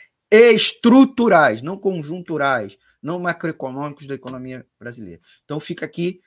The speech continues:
esse questionamento. Mais do que derrotar Bolsonaro, é derrotar a política econômica de Bolsonaro, que não tem, que não é praticada só por ele. Então,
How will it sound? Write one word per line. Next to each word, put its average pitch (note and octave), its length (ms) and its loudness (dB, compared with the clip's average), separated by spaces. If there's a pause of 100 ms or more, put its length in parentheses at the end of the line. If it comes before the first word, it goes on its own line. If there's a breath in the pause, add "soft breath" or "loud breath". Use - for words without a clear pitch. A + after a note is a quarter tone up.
(160 soft breath)
esse - 180 -10
questionamento. C3 720 -10 (1080)
Mais F#3+ 380 0
do G#3 100 -10
que G3+ 100 -4
derrotar F#3 640 0
Bolsonaro, D#3 880 -6 (160)
é C3+ 120 -2
derrotar C#3 520 -4
a D#3 80 -2
política G3 1000 0
econômica F3+ 680 -8
de F3 100 -16
Bolsonaro, D3+ 800 -10 (520)
que A3 80 -14
não A3+ 140 -8
tem, G3 360 -8
que - 120 -12
não F#3+ 400 -12
é D#3 160 -6
praticada C3+ 720 -8
só B2+ 260 -12
por D#3 260 -16
ele. G2 260 -12 (200)
Então, B2 220 -16